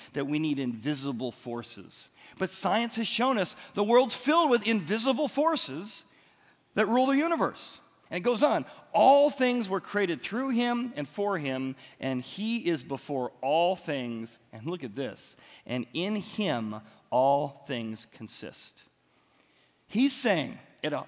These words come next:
at, like, seventy A D that everything around us is held together by forces.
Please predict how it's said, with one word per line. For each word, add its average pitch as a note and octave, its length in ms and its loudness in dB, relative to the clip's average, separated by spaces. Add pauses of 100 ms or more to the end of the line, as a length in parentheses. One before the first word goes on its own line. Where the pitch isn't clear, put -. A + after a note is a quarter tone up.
at, C#3+ 100 -4
like, D#3 200 -2
seventy A3 500 0
A F#3 220 0
D C3+ 420 -4 (300)
that G3 160 -2
everything B3 500 2
around G#3 480 2
us B2 240 -4
is E3+ 180 -2
held A3+ 520 2
together F#3 420 0
by D3+ 160 0
forces. - 800 -8